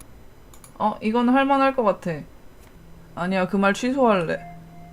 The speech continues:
아니, 분위기 너무 무섭잖아. 아니, 이거 재밌는 게임 아니잖아요, 이거. <laughs> 재밌는 게임 아니잖아.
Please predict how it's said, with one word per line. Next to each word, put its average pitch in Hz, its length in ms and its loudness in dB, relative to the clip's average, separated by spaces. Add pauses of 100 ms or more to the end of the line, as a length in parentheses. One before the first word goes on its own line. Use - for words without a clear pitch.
(1200)
아니, - 120 -10
분위기 254 280 -4
너무 220 140 4
무섭잖아. 254 1000 4 (840)
아니, 254 200 0
이거 269 420 8 (640)
재밌는 285 480 -4
게임 294 240 2
아니잖아요, 277 720 4
이거. 247 220 4 (460)
<laughs> - 500 -20
재밌는 330 360 -4
게임 339 220 0
아니잖아. 277 1300 4